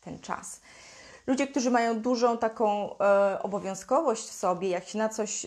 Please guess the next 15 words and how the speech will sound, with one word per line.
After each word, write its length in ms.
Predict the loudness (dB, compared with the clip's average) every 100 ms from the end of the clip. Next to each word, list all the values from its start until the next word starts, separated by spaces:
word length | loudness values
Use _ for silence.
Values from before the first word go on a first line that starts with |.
| -4
decydują, 760 | -2 -4 -4 -2 2 2 2 0
to 120 | -2
mówią 340 | 0 0 0 0
sobie 280 | 0 0
z 80 | -4
głowy, 400 | 4 6 6 4
że 100 | -2
ja 100 | -2
to 120 | -2
muszę 220 | -6 -4 -8
skończyć, 600 | -6 -2 -2 -2 -6 -6
chociaż 340 | -8 -8 -6
czucie 300 | -6 -4 -4
im 200 | -4 -6
mówi, 500 | 0 0 0 -4 -6